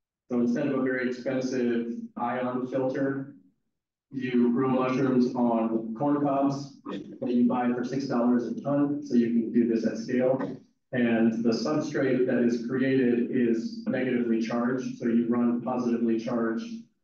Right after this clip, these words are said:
ions in contaminated water through that filter, and they just suck right on, the metals just glue right onto the substrate. So the p-, request here was to actually test this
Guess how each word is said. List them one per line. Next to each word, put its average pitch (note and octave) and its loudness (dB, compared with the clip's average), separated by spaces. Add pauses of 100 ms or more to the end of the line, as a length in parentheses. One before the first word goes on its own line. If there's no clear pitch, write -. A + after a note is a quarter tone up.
(120)
ions B2 0
in A#2 2
contaminated A#2 2
water A2+ 0
through C#3 2
that B2 -2
filter, E3 0
and A#2 0
they A#2+ 2
just A#2+ 0
suck C#3+ -2
right C3+ 2
on, A#2+ 4
the A#2+ 4
metals B2+ 4
just - -2
glue C3 2
right A#2 2
onto A#2 2
the - -2
substrate. - -4 (540)
So B2+ 0 (380)
the C3 2
p-, - -2
request D#3+ 0
here D3+ 2
was C3+ 0
to D3+ -2
actually C#3+ 0
test D3 -4
this C#3+ -2